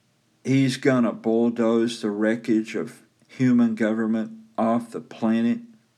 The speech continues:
and set up a kingdom that he rules over. And I say, "Come, Lord Jesus." Amen.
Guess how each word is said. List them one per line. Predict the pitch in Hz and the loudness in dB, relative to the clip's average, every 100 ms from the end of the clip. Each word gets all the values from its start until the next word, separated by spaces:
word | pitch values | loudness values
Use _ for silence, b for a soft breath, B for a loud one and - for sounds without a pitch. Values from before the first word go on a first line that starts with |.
| _ _ _ _ _ _ _ _ - | _ _ _ _ _ _ _ _ -6
and | 107 104 | -4 -2
set | 107 - 113 | -2 0 2
up | 113 110 113 | 2 0 -2
a | 104 101 104 - b b b b b b b b b _ | -4 -4 -10 -16 b b b b b b b b b _
kingdom | - 143 135 131 123 120 117 - - - | -4 0 2 2 2 2 0 -6 -20 -8
that | 113 104 - | -4 -4 -2
he | 135 123 | 2 4
rules | 113 113 107 101 - | 4 2 0 -2 -6
over. | 98 92 110 - - _ _ _ _ _ _ _ _ _ _ _ _ _ _ _ - | -6 -6 -10 -12 -20 _ _ _ _ _ _ _ _ _ _ _ _ _ _ _ -4
And | 107 | 0
I | 107 | 0
say, | 117 - 110 | 0 -2 -2
"Come, | 98 - 120 117 113 117 | -4 -6 0 0 2 0
Lord | 107 110 110 | 0 0 -2
Jesus." | 110 92 90 87 - - - _ _ _ _ _ _ _ _ _ _ _ _ _ _ _ _ _ _ _ _ _ - | -6 -10 -10 -12 -12 -14 -18 _ _ _ _ _ _ _ _ _ _ _ _ _ _ _ _ _ _ _ _ _ -10
Amen. | 104 104 85 135 | -6 -6 -6 -10